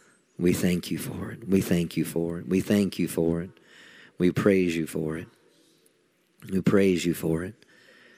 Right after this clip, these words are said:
We praise you for it. Oh, does anyone have anything concerning plantedness and heritage, divine guidance, divine leading? Hallelujah. Mm, thank you, Father.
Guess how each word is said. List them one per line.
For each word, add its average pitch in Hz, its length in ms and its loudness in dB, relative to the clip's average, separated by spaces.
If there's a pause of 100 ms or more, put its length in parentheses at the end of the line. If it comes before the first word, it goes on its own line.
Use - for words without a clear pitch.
(360)
We - 60 -20 (120)
praise 104 400 4
you 90 80 0
for 82 320 -4
it. 80 100 -8 (1900)
Oh, 104 680 2 (160)
does 101 160 2
anyone 104 300 6
have 104 240 4
anything 90 560 0 (240)
concerning 92 640 -2
plantedness 80 1040 -4
and 80 280 -10
heritage, 98 840 0 (420)
divine 98 440 2
guidance, 98 540 0
divine 95 460 2
leading? 92 640 -2 (960)
Hallelujah. 92 720 -2
Mm, 87 600 -8
thank 98 360 -8
you, 90 60 -18
Father. 85 400 -20